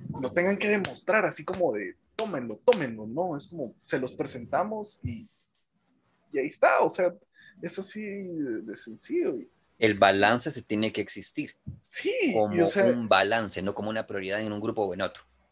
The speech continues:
Speaker 1: Sí, cabal, y eso te oigo, es que es el balance, es, es, es, es como de, como yo lo veo que debería ser, vos. Porque este, como, ¿viste que, que, que, que están queriendo hacer otro live action?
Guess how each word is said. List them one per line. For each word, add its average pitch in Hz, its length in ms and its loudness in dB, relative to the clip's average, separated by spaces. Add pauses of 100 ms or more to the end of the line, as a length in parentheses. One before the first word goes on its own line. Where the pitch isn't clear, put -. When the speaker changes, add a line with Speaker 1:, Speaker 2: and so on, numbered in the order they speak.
(220)
Speaker 1:
Sí, 330 280 0
cabal, 170 360 2
y 147 40 4
eso 139 200 0
te - 80 -4
oigo, 139 400 4
es 139 100 -4
que - 100 -6
es - 100 -2
el 180 100 -2
balance, 131 680 -2
es, 131 140 -8
es, 147 260 -8
es, 143 260 -10
es 151 180 -6
como 160 280 -2
de, 117 240 -2
como 120 220 -6
yo 135 180 0
lo 147 140 4
veo 147 180 0
que 135 120 -4
debería 107 360 -4
ser, - 200 -6
vos. - 380 -16 (800)
Porque 156 440 0
este, 170 500 -2
como, 127 380 -4
¿viste 208 220 -4
que, - 220 -4 (140)
que, 120 360 -4
que, - 160 -14
que - 300 -14
están 147 180 -2
queriendo 156 300 0
hacer 147 220 0
otro 143 200 -4
live 131 220 4
action? - 300 -4